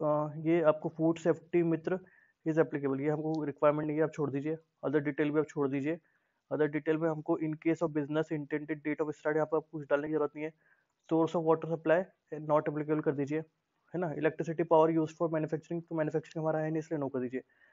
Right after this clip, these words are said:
अब यहाँ पर आपको डिक्लेरेशन देना है, "I, we do not, uh, process of valid license registration, same premises registration not suspended, cancelled, authority।" मतलब लास्ट थ्री मंथ में हमारा कोई लाइसेंस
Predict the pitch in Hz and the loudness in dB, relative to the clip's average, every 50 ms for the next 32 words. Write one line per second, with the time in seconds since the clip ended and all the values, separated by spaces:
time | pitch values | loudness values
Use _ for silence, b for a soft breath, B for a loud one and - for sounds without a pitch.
0 | b b b - 160 165 165 160 156 170 165 165 165 165 160 - 156 156 147 - | b b b 0 2 2 4 4 4 2 2 2 2 -2 -2 -2 -2 -2 -2 -4
1 | 175 165 160 151 156 175 196 - _ _ _ _ _ _ _ _ - 147 147 156 | -4 -4 -2 -2 -2 -2 -4 -6 _ _ _ _ _ _ _ _ 0 2 2 2
2 | 160 160 175 175 170 156 156 160 165 165 160 156 156 160 160 165 156 151 151 - | 2 2 2 2 2 2 2 2 2 2 2 0 0 0 0 0 -2 -2 -2 -6
3 | _ _ 160 143 139 139 139 _ _ - 156 - _ _ _ _ _ _ _ - | _ _ -12 -12 -12 -12 -14 _ _ -20 -20 -20 _ _ _ _ _ _ _ -6
4 | 151 143 - 165 160 156 - 170 160 151 147 151 151 147 156 147 143 - - 147 | -4 -4 -2 -2 -4 -2 0 0 2 2 0 -2 0 0 0 0 0 0 -2 0
5 | 151 147 139 139 - 151 139 156 156 170 - b b b b b b _ - 165 | 0 0 0 -2 -6 -6 -6 -4 -6 -8 -8 b b b b b b _ -6 -4
6 | 151 151 143 147 151 147 143 143 139 - - 156 156 143 143 135 143 147 143 - | -4 -4 -4 -4 -4 -4 -4 -6 -6 -6 -6 -4 -2 -2 -2 -2 -4 -8 -8 -8
7 | 165 151 - 165 160 147 143 143 143 - - 143 - _ - 143 139 143 143 143 | -12 -12 -10 -8 -4 -2 0 0 -2 -2 -6 -12 -10 _ -6 -6 -4 -4 -6 -4
8 | - 151 139 135 143 147 160 151 - _ _ _ _ _ _ - 139 127 131 139 | -4 -6 -4 -4 -4 -4 -4 -6 -10 _ _ _ _ _ _ -6 -6 -6 -4 -4
9 | 143 147 165 170 170 - b b b b - 143 147 151 151 - - 170 160 160 | -2 0 0 -2 -2 -6 b b b b 2 4 4 4 4 2 -2 -2 0 0
10 | 156 170 170 160 151 151 151 156 165 170 170 160 151 139 135 135 - 160 175 165 | 0 0 0 0 2 2 2 2 2 2 2 4 2 2 2 0 -2 -4 -6 -6
11 | - | -10